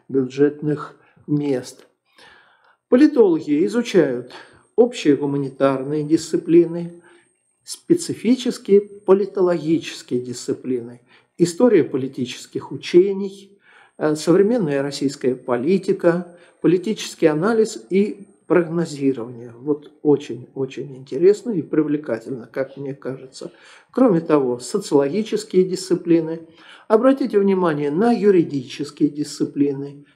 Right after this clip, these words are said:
избирательное право, конституционное право, административное право и совершенно замечательные курсы по выбору, мастерская политической рекламы, экономика общественного сектора,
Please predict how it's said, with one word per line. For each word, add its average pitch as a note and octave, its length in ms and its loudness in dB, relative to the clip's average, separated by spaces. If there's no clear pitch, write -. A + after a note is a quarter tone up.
избирательное E3 880 0
право, C#3+ 420 -2
конституционное E3+ 1120 0
право, D3 640 -2
административное F#3 1120 2
право D#3 580 -4
и D4+ 500 4
совершенно A3+ 540 4
замечательные F3+ 880 2
курсы E3 640 2
по D#3+ 140 4
выбору, C#3 840 0
мастерская E3 720 2
политической C#3 960 -2
рекламы, D3+ 1120 -2
экономика F3+ 680 2
общественного D#3 680 2
сектора, D#3+ 960 -2